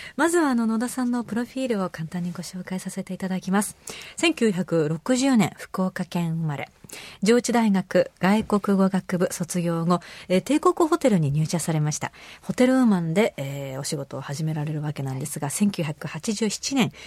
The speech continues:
岐阜県議会議員に転身。政治の世界に。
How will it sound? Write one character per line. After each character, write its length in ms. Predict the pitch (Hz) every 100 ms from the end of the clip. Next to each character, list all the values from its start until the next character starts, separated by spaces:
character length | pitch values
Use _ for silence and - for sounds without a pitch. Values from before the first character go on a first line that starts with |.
| - - -
岐 100 | 202
阜 140 | -
県 220 | - 277 254
議 120 | 254
会 260 | 247 247
議 120 | 214 226
員 180 | 190
に 140 | 180 -
転 200 | - 151
身。 300 | 135 - 147 - -
政 260 | - 190 208
治 80 | 202
の 120 | 190
世 120 | 175
界 200 | -
に。 100 | 135